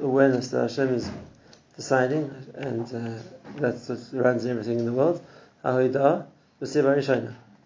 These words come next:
Number one, that he knows everything was created by Hashem, first cause, Siva Rishona. V'shu Oiseh V'chacham. And the Kadosh Baruch Hu does everything with wisdom.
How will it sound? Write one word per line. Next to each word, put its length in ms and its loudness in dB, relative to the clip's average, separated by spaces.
Number 240 2
one, 200 6
that 100 4
he 80 -2
knows 300 4
everything 280 -2
was 120 -2
created 320 -2
by 80 -6
Hashem, 420 -2
first 300 0
cause, 260 -2
Siva 180 -4
Rishona. 560 -2
V'shu 320 4
Oiseh 520 4
V'chacham. 300 -4
And 180 -4
the 120 2
Kadosh 240 2
Baruch 160 4
Hu 220 4
does 260 4
everything 480 0
with 180 -2
wisdom. 460 -4